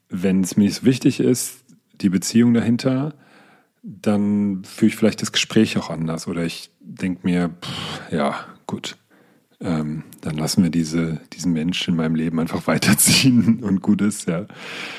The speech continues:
Ja. Also das ist, das wird dann,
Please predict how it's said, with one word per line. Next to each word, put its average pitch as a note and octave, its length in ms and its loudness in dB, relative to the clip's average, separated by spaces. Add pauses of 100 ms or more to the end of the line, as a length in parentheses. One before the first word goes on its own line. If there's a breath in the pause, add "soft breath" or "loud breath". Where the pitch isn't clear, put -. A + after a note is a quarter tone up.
(1300 loud breath)
Ja. E2+ 360 2 (1200 loud breath)
Also G2+ 160 0
das - 340 2 (1600 loud breath)
ist, - 480 -8
das - 320 -6
wird F2+ 260 2
dann, F2 160 0